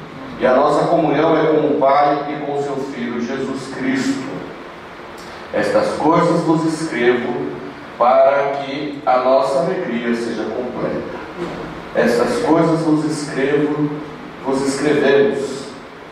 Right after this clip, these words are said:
para que a nossa alegria seja completa."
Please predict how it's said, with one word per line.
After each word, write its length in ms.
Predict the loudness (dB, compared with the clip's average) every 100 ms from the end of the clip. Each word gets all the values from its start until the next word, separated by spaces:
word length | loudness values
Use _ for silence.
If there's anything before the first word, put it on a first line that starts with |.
| -18 -18 -18 -18 -14 0
para 220 | 2 2
que 100 | 2
a 80 | 2
nossa 400 | 4 4 2 2
alegria 720 | 0 0 0 2 2 2 -2 -4 -8 -10
seja 800 | -6 0 2 4 4 2 0 -4 -6 -2
completa." 1300 | 4 4 4 2 0 -2 0 2 2 0 -4 -6